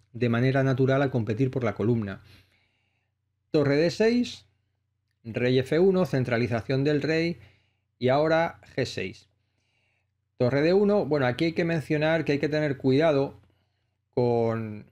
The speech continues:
jugadas como esta, que son muy naturales, pero hay táctica aquí, nos pueden soltar este zambombazo y si capturamos el caballo, cae nuestro caballo y estamos perdiendo material. Así que, ojo, siempre hay que tener mucho cuidado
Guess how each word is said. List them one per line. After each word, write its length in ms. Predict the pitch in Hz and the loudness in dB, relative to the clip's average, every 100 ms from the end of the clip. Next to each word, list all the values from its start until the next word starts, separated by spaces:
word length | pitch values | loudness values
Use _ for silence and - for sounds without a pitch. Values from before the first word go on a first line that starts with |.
| _ | _
jugadas 540 | - - 120 147 139 - | -12 -4 0 0 0 -2
como 260 | 135 127 | -2 0
esta, 280 | 160 - 123 | -2 -2 -4
que 80 | 120 | -2
son 160 | 139 | -4
muy 200 | 131 139 | -2 0
naturales, 540 | 139 127 131 139 143 - | 0 0 0 2 0 -2
pero 540 | 147 135 147 151 131 | -2 0 2 2 2
hay 160 | 131 127 | 2 0
táctica 500 | 139 147 - 117 110 | -2 -6 -6 -4 -4
aquí, 240 | - 160 | -2 -4
nos 160 | 120 - | -4 -8
pueden 460 | - 139 143 139 - _ _ _ _ | -4 -2 -2 -8 -16 _ _ _ _
soltar 420 | 127 120 139 135 | -6 -2 0 -2
este 180 | 131 131 | -2 -2
zambombazo 800 | 131 127 120 120 135 131 135 135 | 0 0 0 0 -2 -2 -4 -4
y 100 | 135 | -6
si 120 | 139 | -4
capturamos 640 | 131 - 120 131 127 - | -6 -2 -2 0 -2 -4
el 100 | 135 | -4
caballo, 560 | 139 135 135 135 143 - | 0 0 0 0 -2 -2
cae 180 | 131 123 | -2 -2
nuestro 300 | 113 127 117 | -4 -6 -4
caballo 340 | 123 131 151 | 0 2 2
y 80 | 135 | 0
estamos 340 | - 127 123 | 0 -2 -2
perdiendo 420 | - 117 117 110 | -2 -2 -2 -2
material. 420 | 104 101 113 131 107 | -4 -4 0 0 0
Así 220 | 101 123 | -4 -4
que, 160 | 139 | 0
ojo, 280 | 127 - 156 | -2 -2 -6
siempre 300 | 131 135 143 | -4 -4 -2
hay 60 | 131 | -2
que 80 | 120 | -2
tener 200 | 120 120 | -2 -4
mucho 300 | 117 113 113 | -4 -6 -4
cuidado 400 | 110 127 170 | -2 0 -2